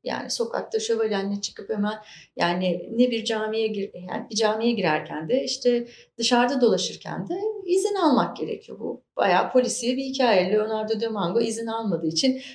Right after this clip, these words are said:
bir sürü soruşturma yemiş mesela falan. Şimdi Naila Hanım aradan epey bir zaman geçiyor. Cumhuriyet Türkiye'si falan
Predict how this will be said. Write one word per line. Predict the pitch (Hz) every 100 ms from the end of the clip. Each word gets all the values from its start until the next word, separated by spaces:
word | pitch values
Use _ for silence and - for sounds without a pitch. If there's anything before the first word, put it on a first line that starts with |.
| -
bir | 226
sürü | 170 240
soruşturma | 247 254 247 262 247 233
yemiş | 180 170 -
mesela | - 185 220 285
falan. | - 240 185 - - - -
Şimdi | 302 359 320
Naila | 285 311 392 392
Hanım | 302 233 -
aradan | 220 233 254
epey | 277 277 269
bir |
zaman | 254 262 269 269
geçiyor. | 202 - 175
Cumhuriyet | 196 226 240 254
Türkiye'si | 233 196 175 160 -
falan | - 214 202 311 -